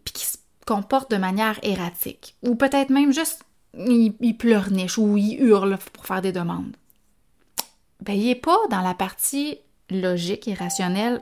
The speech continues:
de son cerveau. Il est simplement dans ses émotions,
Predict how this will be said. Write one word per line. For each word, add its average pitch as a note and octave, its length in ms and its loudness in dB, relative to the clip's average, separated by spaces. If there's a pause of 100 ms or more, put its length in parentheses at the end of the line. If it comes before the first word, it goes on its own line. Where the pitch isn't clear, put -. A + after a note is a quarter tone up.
de G#3 380 0
son G3+ 440 -4
cerveau. E3+ 520 -6 (920)
Il G#3 100 2
est G#3+ 100 6
simplement A#3 800 2 (380)
dans A#3 260 4
ses A#3 280 2
émotions, F3+ 680 -2